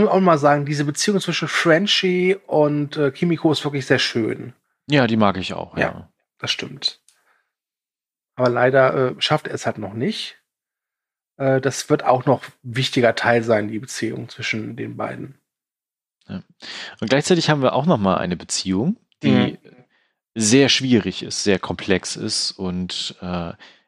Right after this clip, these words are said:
Speaker 2: eher so eine Art Hassliebe darstellt. Vielleicht auch mehr Hass als Liebe. <laughs> Und zwar Yui und Butcher. Das wird auch relativ schnell deutlich, dass die beiden sich jetzt gar nicht mehr können.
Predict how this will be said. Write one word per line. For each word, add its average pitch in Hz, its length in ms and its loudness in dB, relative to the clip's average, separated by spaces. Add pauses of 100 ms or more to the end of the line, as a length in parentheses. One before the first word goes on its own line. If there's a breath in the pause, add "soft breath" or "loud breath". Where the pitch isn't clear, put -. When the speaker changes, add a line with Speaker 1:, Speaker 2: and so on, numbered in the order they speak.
(120)
Speaker 2:
eher 113 240 6
so 110 80 2
eine 107 200 2
Art 95 400 0
Hassliebe 92 580 0
darstellt. 85 720 -2 (1300 loud breath)
Vielleicht 101 240 -2
auch 92 40 0
mehr 92 220 4
Hass 101 180 0
als 95 180 -2
Liebe. 107 460 0
<laughs> - 420 -4
Und 156 180 2
zwar 135 280 4
Yui 165 440 2
und 156 120 -4
Butcher. 98 420 -2 (500 loud breath)
Das - 140 -2
wird 165 120 2
auch 135 120 2
relativ 156 300 0
schnell 131 220 2
deutlich, 143 500 0
dass - 180 -4
die 139 120 -2
beiden 135 460 2
sich 123 280 0
jetzt 113 240 0
gar 123 180 2
nicht 170 160 -2
mehr 101 120 2
können. 117 380 0